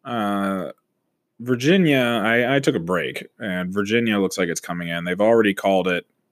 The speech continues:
with zero percent reporting for Joe Biden. I don't know what leads you, uh, to make that call.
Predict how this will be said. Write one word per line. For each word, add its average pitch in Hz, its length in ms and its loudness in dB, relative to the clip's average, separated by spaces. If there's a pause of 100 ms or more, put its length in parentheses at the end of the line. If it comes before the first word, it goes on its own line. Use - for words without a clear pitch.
(180)
with 104 140 -2
zero 104 680 4
percent 98 420 -4
reporting 85 540 -2
for 85 160 -14 (180)
Joe 87 220 -2
Biden. 80 400 -4 (840)
I 92 140 -2
don't 104 160 2
know 95 160 2
what 90 220 0
leads 92 360 0
you, 80 360 -4 (340)
uh, 80 200 -10
to 82 100 -14
make 135 320 0
that 78 240 -2
call. 80 480 -2